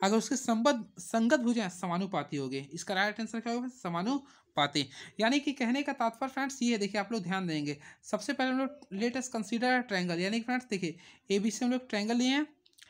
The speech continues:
अब देखिए इसके सामने समानुपाती का नियम करना है। तो देखिए बीसी के सामने एक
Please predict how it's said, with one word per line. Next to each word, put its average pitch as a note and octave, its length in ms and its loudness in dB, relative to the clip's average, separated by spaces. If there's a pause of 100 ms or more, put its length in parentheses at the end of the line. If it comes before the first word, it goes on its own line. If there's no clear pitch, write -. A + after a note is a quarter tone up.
(260)
अब A#3 120 4
देखिए A#3+ 380 2
इसके D#4 240 0
सामने A#3+ 420 4
समानुपाती A#3 680 2
का A#3+ 100 0
नियम G3+ 220 0
करना C#3+ 220 -4
है। C#3+ 60 -4
तो - 360 -18
देखिए B3 200 4
बीसी A3 320 2
के C#4+ 100 -2
सामने C4+ 280 0
एक C4+ 120 -4